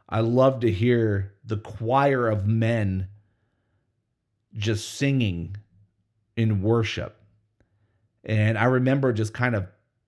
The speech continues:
pausing and, and stepping off the mic, basically, and just, like, leading and letting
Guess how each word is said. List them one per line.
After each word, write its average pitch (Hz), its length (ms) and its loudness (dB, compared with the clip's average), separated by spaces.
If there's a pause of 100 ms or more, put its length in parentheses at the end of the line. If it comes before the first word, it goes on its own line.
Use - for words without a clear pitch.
(400)
pausing 127 580 2
and, 95 180 -4
and 101 160 -4
stepping 143 480 -2
off 120 300 -4
the 110 60 -4
mic, 113 520 -2
basically, 98 720 -4
and 98 200 -4
just, 104 240 -6
like, 98 180 -2
leading 113 460 -2
and 98 240 -4
letting 127 440 -2